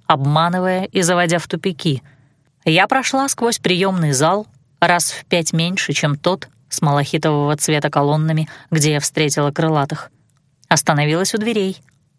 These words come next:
не представляя, каким именно заклятием они открывались. Пожав плечами,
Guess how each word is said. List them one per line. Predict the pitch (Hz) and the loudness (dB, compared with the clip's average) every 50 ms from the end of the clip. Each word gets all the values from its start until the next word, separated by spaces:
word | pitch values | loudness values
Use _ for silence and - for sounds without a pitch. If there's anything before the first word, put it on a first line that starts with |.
| _ _ - | _ _ -2
не | 170 165 156 | -2 0 0
представляя, | 147 151 151 147 - - - 165 147 151 165 175 185 185 180 160 - _ - | 0 -2 -2 -2 -4 -2 0 0 2 2 0 0 -2 -4 -6 -8 -12 _ 0
каким | 190 175 160 - 196 185 - - | 0 0 2 0 -2 -4 -4 -4
именно | - 208 196 196 190 185 190 | -4 -2 -2 0 -2 -2 0
заклятием | 170 180 175 156 - 165 170 185 185 - 208 196 185 185 | 0 0 0 0 0 0 0 0 0 -2 -2 -2 0 0
они | 175 170 175 | 0 0 0
открывались. | 170 - - 196 190 190 196 180 156 143 135 - - - - - _ _ _ _ _ _ _ _ _ _ _ _ _ _ _ _ | -2 -2 -2 0 0 2 2 2 2 2 0 -2 -4 -8 -14 -20 _ _ _ _ _ _ _ _ _ _ _ _ _ _ _ _
Пожав | 170 170 165 254 262 - | 2 2 2 0 0 -2
плечами, | - 240 214 - - 240 254 262 247 | -4 -2 -2 0 0 -2 -2 -2 -6